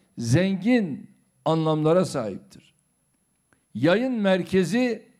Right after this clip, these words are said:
okun ise uç beyliklerini temsil ettiği siyaset geleneğimizde bu semboller devlet idaresinde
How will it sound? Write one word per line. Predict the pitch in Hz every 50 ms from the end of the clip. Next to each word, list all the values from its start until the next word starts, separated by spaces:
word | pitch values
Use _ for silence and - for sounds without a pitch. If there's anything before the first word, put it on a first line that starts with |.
| _ _ _ _ _ _ _ _ _ _ _ _ _ -
okun | - 143 139 147 - 262 277 247
ise | 226 - - 160 - - 196 214 202 170 139 - - _ _ _ _ -
uç | 226 262 277 269 - - -
beyliklerini | 180 180 180 180 180 180 180 - - 180 180 175 185 190 180 -
temsil | - 160 170 180 180 175 - 233 240 220 196
ettiği | 185 180 180 - - 180 190 190 175
siyaset | 151 - - 165 170 170 175 165 - 196 220 208 214 -
geleneğimizde | 180 175 170 170 170 170 170 165 165 160 165 160 151 135 127 160 170 165 147 127 - - _ _ _ _ _ -
bu | 147 151 -
semboller | 185 - 196 185 170 165 165 170 170 156 156 175 196 233 240 - - _ _ _ _ _ _ _ _ _ _ _ _ _ -
devlet | 117 160 180 180 190 226 254 247 247 - 185
idaresinde | 180 175 180 180 180 180 180 170 - - 185 190 185 185 190 202 202 196 - - -